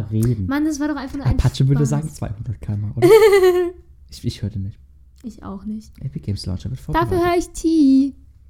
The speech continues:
Speaker 2: Das ist Hammer! Nee,
Speaker 1: Ja,
Speaker 2: also
Speaker 1: übrigens, Anfang, ich erzähle euch jetzt ein Secret. Ich habe den Anfang der letzten Folge rausgestellt. Der Anfang der letzten Folge war ein Beatboxen von
Speaker 2: <laughs>
Speaker 1: Siri,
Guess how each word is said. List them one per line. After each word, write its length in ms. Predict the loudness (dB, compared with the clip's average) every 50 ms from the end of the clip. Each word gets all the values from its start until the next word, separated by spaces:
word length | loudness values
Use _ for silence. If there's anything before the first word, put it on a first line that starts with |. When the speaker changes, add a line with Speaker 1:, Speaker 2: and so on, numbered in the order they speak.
| _ _ _ _ _ _ _ _ _ _ -20 -20 -20 -20 -20 _ _ _ _ _ _ _ _ _ _ _ _ _ _
Speaker 2:
Das 220 | -8 2 2 2
ist 180 | 2 2 0 2
Hammer! 760 | 4 4 4 4 2 4 4 6 6 6 6 6 4 0 -2 -8 -14 -20 -14 -12
Nee, 560 | -6 0 2 4 4 4 2 2 0 0 0
Speaker 1:
Ja, 60 | 0 0
Speaker 2:
also 220 | 0 2 4 4
Speaker 1:
übrigens, 180 | 2 2 2 -4
Anfang, 220 | -2 0 -2 -2 -2 -4 -14 -16 -8 -4
ich 420 | 0 0 2 0 0 -2 -4 -2
erzähle 320 | -2 -2 0 2 2 2 4
euch 60 | 2
jetzt 160 | 0 0 0
ein 60 | 0
Secret. 280 | 2 2 2 2 2 0
Ich 100 | 0 -2
habe 120 | -4 -4
den 120 | -4 -6 -6
Anfang 300 | -4 -4 -4 -4 -4 -4
der 80 | -2 -2
letzten 240 | -4 -4 -6 -8 -12
Folge 360 | -8 -4 -4 -4 -4 -4 -4
rausgestellt. 500 | -4 -4 -4 -6 -10 -6 -6 -6 -6 -6
Der 120 | -6 -6
Anfang 240 | -6 -6 -6 -6 -4
der 100 | -4 -4
letzten 240 | -4 -4 -4 -6 -8
Folge 420 | -6 -4 -4 -4 -2 -2 -4 -4
war 100 | -2 -2
ein 180 | -2 -4 -2 -2
Beatboxen 540 | -2 -4 -4 -4 -8 -8 -8 -8 -10 -10 -10
von 220 | -6 -2 0 0
Speaker 2:
<laughs> 40 | 0
Speaker 1:
Siri, 400 | 0 0 -2 0 -2 -4 -4